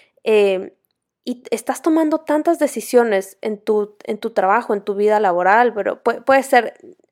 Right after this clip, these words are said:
no le llamemos tu trabajo ya, pero como que esta actividad a la que tú le dedicas todo tu día. Porque hay veces, digamos, pueden ser mamás que se dedican a ser mamás o amas de casa. Eso también es como un full-time job. Entonces,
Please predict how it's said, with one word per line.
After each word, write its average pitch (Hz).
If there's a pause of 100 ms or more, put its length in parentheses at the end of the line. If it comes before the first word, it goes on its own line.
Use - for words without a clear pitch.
(140)
no 294
le 359
llamemos 254
tu 226
trabajo 190
ya, 185
pero 214
como 214
que 269
esta 277
actividad 220
a 226
la 196
que 190
tú 208
le 214
dedicas 190
todo 196
tu 196
día. 180 (320)
Porque 233
hay 226
veces, 226 (100)
digamos, 196
pueden 214
ser 214
mamás 196
que 247
se 214
dedican 175
a 196
ser 202 (120)
mamás 196
o 180 (100)
amas 202
de 185
casa. 208 (340)
Eso 220
también 202
es 202
como 202
un 196
full-time 196
job. 247 (360)
Entonces, 214